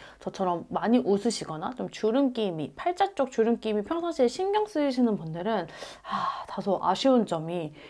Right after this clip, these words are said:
이렇게 지속력 면에서 보였습니다. 주름 끼임 면에서는 브이디엘이 훨씬 더 우월했어요. 두 개 다 날아간 곳은 없거든요. 그리고 유분도 크게 올라오지 않았고, 대신에 다크닝이 어느 정도 있는지만 테스트해드릴게요.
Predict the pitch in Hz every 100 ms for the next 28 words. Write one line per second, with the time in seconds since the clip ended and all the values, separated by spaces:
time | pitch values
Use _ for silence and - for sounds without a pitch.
0 | - 175 170 - 208 269 254 196 165 165
1 | 294 320 185 175 - 156 - 139 - _
2 | _ - 285 359 381 302 269 190 180 202
3 | 202 202 240 175 165 240 240 214 185 190
4 | 311 427 440 381 285 - 156 - 202 190
5 | 160 - - 123 - _ _ _ - 302
6 | 370 240 240 226 180 226 349 359 339 285
7 | 254 208 180 - 220 170 139 220 370 -
8 | _ - 220 208 196 220 277 262 294 285
9 | 175 180 180 170 151 160 - - - -
10 | - - 180 170 - 208 - 339 285 196
11 | 170 175 165 - 202 240 190 165 156 160
12 | 233 233 - 190 175 147 147 -